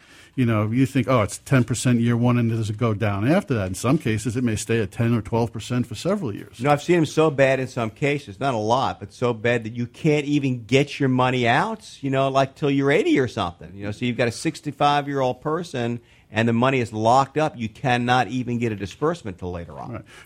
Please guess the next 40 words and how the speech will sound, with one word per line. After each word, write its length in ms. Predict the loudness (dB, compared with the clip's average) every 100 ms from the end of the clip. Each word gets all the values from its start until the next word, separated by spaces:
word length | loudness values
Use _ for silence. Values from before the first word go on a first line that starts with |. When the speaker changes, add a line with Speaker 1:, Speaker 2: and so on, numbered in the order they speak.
| 0
Speaker 1:
Now, 100 | 2
the 80 |
good 220 | 6 6 8
news 160 | 8
is 100 | 6
for 140 | 0 2
people 300 | 2 4 4
who 140 | 4
are 60 | 4
over 240 | 4 2
sixty-five, 920 | 0 -2 -4 -6 -6 -2 0 0 -2
you 60 | 0
know, 180 | 0 0
the 100 | -4
commissions 460 | 2 2 4 2
are 100 | 2
a 80 | 2
little 480 | 2 6 8 10 8
bit 220 | 4 -2
less 280 | -2 -2 -4
because, 460 | -4 -4 -2 -2 -2
uh, 240 | -2 -2 -2
the 260 | -2 -2 -4 -6
insurance 340 | 2 4 4
companies 480 | 4 0 2 0 0
have 120 | -2
had 180 | -2 -2
to 80 | -6
file 420 | 0 4 4 4
the 80 | 0
products 560 | 0 2 4 2 -4 -14 -20 -20 -2
with 120 | 0
a 60 | 2
lower 340 | 4 4 4
commission 680 | 0 0 6 6 6 2 0
rate, 340 | 0 0 -4 -10 _ _ _ _
uh, 420 | -4 -2 0 -2 -4
to 140 | -8
protect 400 | -8 -2 -4 -2
seniors. 560 | 2 2 2 -2 -12